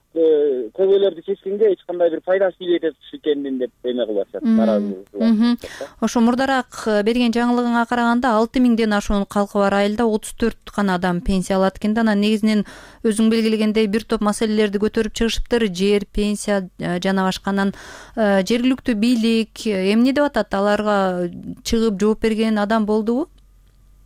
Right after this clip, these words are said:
Speaker 1: Негизи азыр мен айыл өкмөтү менен сүйлөшкөн учурда айыл өкмөтү айтып атат, ошол жер бизге караштуу өзү.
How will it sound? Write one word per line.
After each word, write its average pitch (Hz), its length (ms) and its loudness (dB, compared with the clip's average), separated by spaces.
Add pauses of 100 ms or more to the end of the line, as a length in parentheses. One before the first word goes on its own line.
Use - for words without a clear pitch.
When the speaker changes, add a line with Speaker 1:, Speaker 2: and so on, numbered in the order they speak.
(120)
Speaker 1:
Негизи 202 300 2
азыр 220 240 -2
мен 226 240 -2
айыл 233 240 4
өкмөтү 240 260 -6
менен 240 200 -6
сүйлөшкөн 247 420 -4
учурда 233 320 0
айыл 214 140 2
өкмөтү 226 240 -4
айтып 226 220 -2
атат, 240 200 0
ошол 220 220 0
жер 220 180 2
бизге 214 420 -2
караштуу 240 460 -4
өзү. 151 220 2